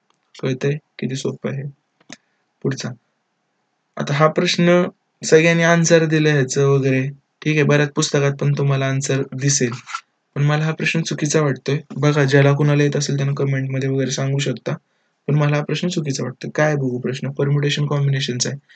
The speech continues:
काय सांगितलंय? गुलाबी रंगाचे एकोणीस, गुलाबी रंगाचे एकोणीस आणि निळ्या रंगाचे सतरा, निळ्या रंगाचे सतरा एकसारखे फुगे आहेत.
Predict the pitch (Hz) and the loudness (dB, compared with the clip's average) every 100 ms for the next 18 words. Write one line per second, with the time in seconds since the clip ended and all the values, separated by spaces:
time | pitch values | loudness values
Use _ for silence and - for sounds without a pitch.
0 | _ _ - 160 170 170 151 151 143 156 | _ _ -2 2 4 4 2 2 4 4
1 | 160 160 170 160 160 156 165 160 160 143 | 6 6 4 4 2 2 2 2 0 0
2 | 127 - - _ _ _ _ _ _ _ | 0 -2 -6 _ _ _ _ _ _ _
3 | _ 120 127 131 139 139 135 131 165 220 | _ 2 4 4 0 0 -2 -2 0 -2
4 | - _ _ _ 170 - 170 131 - 139 | -6 _ _ _ -4 2 4 4 2 2
5 | 147 151 151 156 156 147 143 143 180 - | 4 4 4 4 4 2 2 0 -2 -2
6 | - - 165 - 131 143 _ _ _ _ | -2 2 2 2 -2 -2 _ _ _ _
7 | _ 135 135 135 135 131 160 170 151 143 | _ -6 -4 -4 -4 -6 -4 0 0 2
8 | 143 143 - 139 151 - 135 135 - _ | 0 0 -2 -2 -2 -4 -2 -2 -4 _
9 | _ _ _ - 143 113 | _ _ _ -4 -2 -2